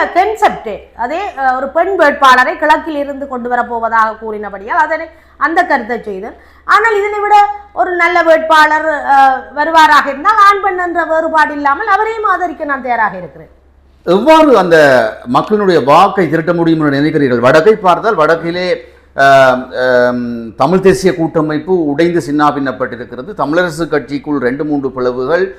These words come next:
Speaker 2: இவ்வாறாக தமிழர் அரசியல் கட்சிகள் பிளந்து சின்னாபின்னமாகி இருக்கின்ற சூழல் இருக்கிறது. அதை விட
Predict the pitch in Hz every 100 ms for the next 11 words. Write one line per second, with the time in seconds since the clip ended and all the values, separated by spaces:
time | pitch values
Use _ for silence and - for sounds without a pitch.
0 | _ - 120 147 190 165 156 151 147 208
1 | 208 196 143 147 185 190 165 117 143 185
2 | 196 190 156 151 185 170 214 208 160 170
3 | 190 190 185 196 170 156 190 180 175 156
4 | 151 139 143 131 135 127 120 123 127 127
5 | 135 143 170 170 156 135 165